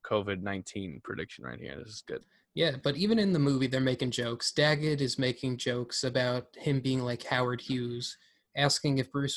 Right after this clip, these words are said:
Speaker 2: has eight-inch nails, has been pissing in mason jars, and wearing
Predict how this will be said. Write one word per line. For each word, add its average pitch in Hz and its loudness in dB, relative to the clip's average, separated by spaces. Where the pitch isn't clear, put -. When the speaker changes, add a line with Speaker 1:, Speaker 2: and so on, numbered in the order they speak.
Speaker 2:
has 127 2
eight-inch 135 0
nails, 127 0
has 123 -2
been 143 -2
pissing 147 2
in 123 0
mason 123 2
jars, 123 0
and 123 -4
wearing 123 -4